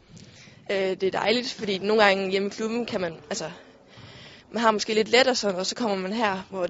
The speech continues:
man er på niveau med alle andre, øhm, så det er dejligt, at, at der er nogen, der forstår en, hvordan man spiller og sådan.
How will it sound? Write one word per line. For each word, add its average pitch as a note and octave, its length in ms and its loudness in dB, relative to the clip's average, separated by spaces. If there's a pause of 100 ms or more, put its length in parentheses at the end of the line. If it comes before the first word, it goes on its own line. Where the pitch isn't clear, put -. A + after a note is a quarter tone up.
man G3+ 400 -12
er G3 60 -10
på G#3+ 100 -8
niveau G3 260 0
med A#3 120 0
alle G#3 140 4
andre, G#3+ 380 -2 (160)
øhm, F3+ 320 -12
så - 180 -12
det F#3+ 100 -4
er F3+ 140 -4
dejligt, F#3 260 -4
at, - 340 -12 (680)
at F3 80 -6
der G3+ 60 -2
er G3+ 40 0
nogen, G#3+ 120 2
der A3 60 4
forstår G#3+ 420 -2
en, F3+ 80 -6
hvordan F3+ 200 -6
man F#3+ 120 -6
spiller F#3+ 320 -8
og F3+ 140 -10
sådan. F3+ 280 -12